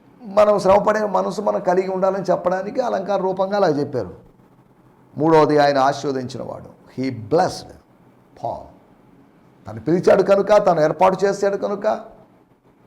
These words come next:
తను పంపుతున్నాడు, పంపబోతున్నాడు కనుక he blessed,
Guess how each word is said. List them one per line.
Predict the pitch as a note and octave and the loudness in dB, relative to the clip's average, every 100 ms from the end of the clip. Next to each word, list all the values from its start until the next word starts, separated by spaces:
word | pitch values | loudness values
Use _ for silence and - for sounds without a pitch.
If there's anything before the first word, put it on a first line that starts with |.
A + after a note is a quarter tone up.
| _ - | _ -6
తను | C#3+ | -4
పంపుతున్నాడు, | D3+ F3 G3 G#3+ G#3+ G3+ G3+ G#3 | 2 0 0 -4 2 4 6 4
పంపబోతున్నాడు | G#3+ F3+ F#3+ F3+ A#3 A#3 B3 B3+ | 4 2 2 4 4 4 2 2
కనుక | B3 B3+ C4+ C4+ E3 C3+ - - - _ _ _ _ - F3 | 2 2 2 2 0 -2 -12 -20 -20 _ _ _ _ -8 -6
he | |
blessed, | E3+ A2 E3 D#3 - | -4 -4 -6 -6 -10